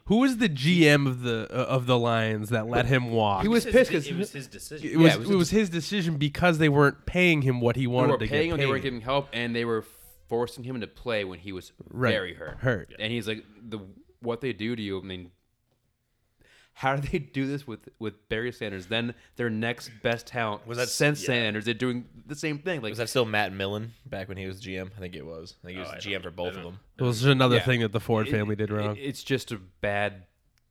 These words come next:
Speaker 2: team. Like, how do you screw that up? You have this once in a lifetime type of player. I mean, Kevin Johnson was a first overall pick in drafts for years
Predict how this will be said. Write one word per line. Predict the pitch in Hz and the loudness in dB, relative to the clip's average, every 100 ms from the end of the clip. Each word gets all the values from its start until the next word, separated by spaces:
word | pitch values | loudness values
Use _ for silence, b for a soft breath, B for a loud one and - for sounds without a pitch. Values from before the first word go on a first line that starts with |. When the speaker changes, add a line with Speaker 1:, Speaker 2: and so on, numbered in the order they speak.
| _ _ | _ _
Speaker 2:
team. | - 131 120 | -10 -6 -6
Like, | 95 | -6
how | - 117 | -2 0
do | 123 | 2
you | 131 | -2
screw | 123 - 131 | -4 -8 -4
that | 113 101 | -2 -2
up? | 101 98 | -4 -6
You | 104 | -6
have | 107 110 104 | -2 -2 -2
this | 104 - _ b b | -6 -6 _ b b
once | 104 123 143 | -6 -4 -4
in | 147 | -6
a | |
lifetime | 123 117 123 - - 107 92 87 92 _ | -6 -4 -4 -6 -10 -6 -6 -10 -16 _
type | - 127 | -14 -12
of | 98 | -12
player. | - 127 117 82 - b b b b | -6 -2 -2 -2 -12 b b b b
I | 123 | -6
mean, | 127 | -2
Kevin | 160 185 165 | 0 -2 0
Johnson | 156 170 143 | -2 -2 -6
was | 107 98 | -8 -8
a | 98 - - - _ | -10 -14 -20 -20 _
first | 131 131 - | -4 -4 -4
overall | 120 113 | -4 -4
pick | 104 147 139 | -4 -6 -6
in | 113 | -8
drafts | 95 104 98 95 | -10 -6 -6 -6
for | - | -12
years | 95 139 104 78 | -10 -8 -8 -12